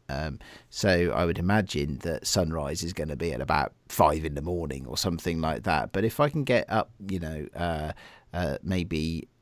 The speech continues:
six o'clock or something like that, when everybody else is asleep, and run out for half an hour, an hour or something like that, come back in time for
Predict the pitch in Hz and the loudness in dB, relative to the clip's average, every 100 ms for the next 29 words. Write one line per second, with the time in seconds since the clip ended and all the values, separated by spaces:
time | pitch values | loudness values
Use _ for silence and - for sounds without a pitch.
0 | - - - - - 76 - - 82 85 | -2 -2 0 -6 -4 -4 -4 -4 -2 -2
1 | 87 87 78 80 62 87 - 87 90 87 | -2 -2 -2 -4 2 2 2 0 -2 -2
2 | - 82 82 87 85 82 - 95 - - | -2 0 0 -2 -6 -6 0 -2 -2 -4
3 | 82 90 87 80 - 85 76 - 92 87 | -2 0 0 -2 -4 -2 -2 -2 -2 -2
4 | - 87 87 80 82 85 82 95 87 - | -2 -2 0 2 2 2 2 2 0 -2
5 | 104 98 80 101 113 - 107 107 - 120 | -2 -2 -2 0 -2 -2 0 0 -2 0
6 | 120 113 | 2 2